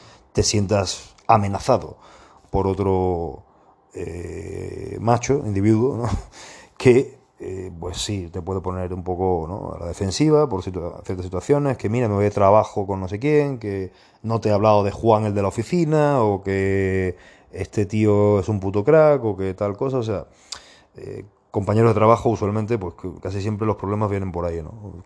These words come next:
Mm, casi siempre, por el trabajo. Entonces, para que también este tipo, este tipo de cosas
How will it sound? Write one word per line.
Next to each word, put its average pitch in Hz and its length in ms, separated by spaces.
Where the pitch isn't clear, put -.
Mm, 95 560
casi 143 180
siempre, 87 300
por 87 100
el 85 80
trabajo. 95 460
Entonces, 110 760
para 104 260
que 98 320
también 98 560
este 95 220
tipo, 92 440
este 110 220
tipo 110 260
de 107 80
cosas 107 600